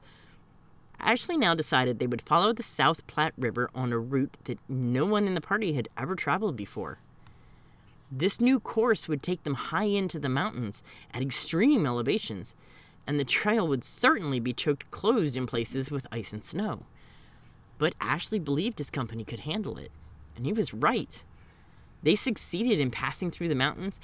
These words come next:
and arrived on the highlands of Laramie Plains, where there was finally grazing vegetation for the horses and herds of buffalo, antelope, and other grazers for food for his men.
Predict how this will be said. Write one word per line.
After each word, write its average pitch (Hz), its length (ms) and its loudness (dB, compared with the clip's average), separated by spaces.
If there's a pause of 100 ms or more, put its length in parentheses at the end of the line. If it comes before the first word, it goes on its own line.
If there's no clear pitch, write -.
(260)
and 139 120 -2
arrived 139 440 4
on 147 100 2
the 143 80 0
highlands 175 500 0
of 143 100 -2
Laramie 110 440 -4
Plains, 170 560 -6 (160)
where 147 360 8 (120)
there 151 240 4
was 143 180 2
finally 160 560 0
grazing 147 460 2
vegetation 127 500 0
for - 80 -10
the 101 100 -6
horses 135 520 -4 (400)
and 131 180 0
herds 120 380 -4
of 117 180 -4
buffalo, 139 520 2
antelope, 135 520 0
and 120 100 -4
other 156 220 2
grazers 120 460 -2
for 151 160 -8
food 120 260 -6
for 110 140 -10
his 113 180 -10
men. 120 360 -6